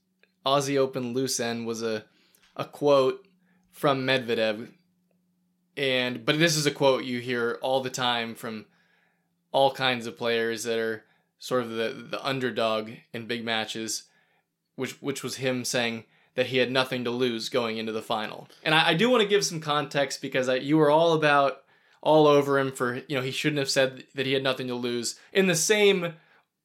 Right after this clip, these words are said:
bigger statement he had in his press conference, he did say, "Of course, there's gonna be pressure. There, there's always pressure for me to,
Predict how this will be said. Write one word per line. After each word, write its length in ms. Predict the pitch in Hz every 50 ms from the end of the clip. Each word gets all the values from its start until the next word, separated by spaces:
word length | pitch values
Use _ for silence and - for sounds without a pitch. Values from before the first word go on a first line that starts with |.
| _ -
bigger 380 | 147 156 156 156 151 147 139 - -
statement 500 | - - - - 160 160 151 135 131 131
he 80 | 127 120
had 220 | 123 135 139 131
in 80 | 127 123
his 100 | 123 117
press 220 | - - 123 117 -
conference, 460 | - 120 117 110 - 117 113 - - _ - _ _
he 120 | _ 147 147
did 220 | 143 180 185 180 160
say, 360 | - 160 147 143 135 135 135
"Of 160 | 139 - -
course, 260 | - 151 139 135 -
there's 140 | 143 131 113
gonna 140 | 143 131 123
be 120 | 127 127
pressure. 580 | 127 - - 131 127 - - 131 123 120 120 110
There, 180 | - 127 131 135 - - 143
there's 160 | 143 135 139
always 180 | 147 143 139 135
pressure 640 | - - - 143 131 - - 135 127 123 113 - - - _ _ _ _ _ _ _ _ _ _ _ _ _ _
for 200 | - - - 147
me 240 | 139 139 139 135 127
to, 340 | - - 139 131 131 131 127